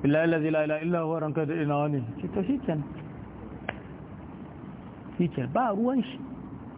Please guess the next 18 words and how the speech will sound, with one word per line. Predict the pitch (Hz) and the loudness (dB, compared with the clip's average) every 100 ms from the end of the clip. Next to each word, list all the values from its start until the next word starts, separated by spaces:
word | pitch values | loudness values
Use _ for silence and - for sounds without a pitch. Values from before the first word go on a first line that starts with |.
| - - - - - | -12 -12 -12 -12 -8
Ruwan | 233 240 240 | 0 2 2
shi. | 208 - - - - - - - - | 2 -6 -12 -12 -14 -12 -12 -8 2
Shi | 185 | 4
zai | 208 208 | 6 6
je | |
ya | 202 | 6
gamu | 180 180 190 | 4 2 4
da, | 180 165 160 - - - - - - - - - - | 4 4 2 -8 -18 -16 -12 -10 -6 -4 -4 -4 0
da | 135 | 2
Allah. | 135 135 117 - - - - - - - - - - - | 4 2 0 -4 -10 -10 -10 -12 -12 -12 -12 -12 -8 2
Ina | 185 185 | 4 6
fata | 156 156 160 | 6 4 4
an | 156 | 4
gane | 151 156 135 | 4 2 2
ko? | 113 220 - - - - - - - - - - - - - - - | 2 2 2 -10 -12 -10 -8 -8 -8 -10 -12 -12 -12 -12 -12 -8 2
Hatta | 220 - 277 294 | 2 4 4 6
la | 294 311 | 6 6
yuttahama, | 294 254 277 262 240 247 196 | 4 2 2 4 4 4 2